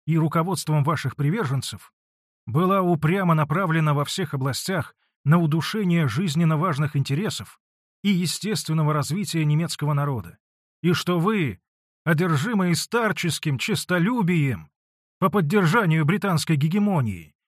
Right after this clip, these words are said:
предпочли Вторую мировую войну согласию, о котором искренне мечтали и которое неоднократно пытались достичь обе стороны. Вся вина немецкого народа за мировую войну,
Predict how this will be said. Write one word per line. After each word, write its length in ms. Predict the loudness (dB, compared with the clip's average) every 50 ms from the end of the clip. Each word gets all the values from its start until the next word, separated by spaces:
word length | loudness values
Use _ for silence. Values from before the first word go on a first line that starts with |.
| _ _ _ _ _
предпочли 640 | 0 2 2 2 2 0 0 0 0 -2 -2 -4 -4
Вторую 420 | -2 -2 -2 0 0 2 2 4
мировую 420 | 4 4 4 2 2 2 2 2 2
войну 320 | 0 0 0 0 0 0
согласию, 720 | 0 -2 -2 -2 0 0 -2 -2 -4 -6 -8 -10 -14 -16 -20 _ _ _ _ _ _ _ _ -4
о 80 | -2
котором 420 | 0 0 0 0 2 2 2 2 0
искренне 380 | -2 -2 -2 -2 0 2 2
мечтали 580 | 2 0 0 -2 -4 -2 -2 -2 -2 -4 -6 -10 -14 -20 _ _
и 100 | -2 -2
которое 400 | 0 -2 -2 -2 -2 0 0 2
неоднократно 640 | 2 2 2 2 0 0 -2 -2 -4 -4 -2 -2 -2
пытались 400 | -2 -2 -2 -2 -2 -2 -2 0
достичь 480 | -2 -4 -4 -4 -6 -6 -6 -6 -2 -2
обе 240 | 0 0 0 0
стороны. 520 | -2 -2 -4 -4 -4 -4 -4 -6 -10 -16 -20 _ _ _ _ _ _ _ _ _ _ _
Вся 340 | -10 -6 -2 0 0 2 2
вина 340 | 2 2 2 2 4 4 4
немецкого 560 | 4 2 2 2 0 -2 -2 -2 0 2 2
народа 480 | 2 2 2 0 0 -2 -2 -4 -6 -10 _ _ _ _ _ -4
за 220 | 0 2 2 4
мировую 560 | 4 4 2 2 0 0 2 2 2 2 2
войну, 520 | 2 2 2 2 2 2 0 0 -2 -4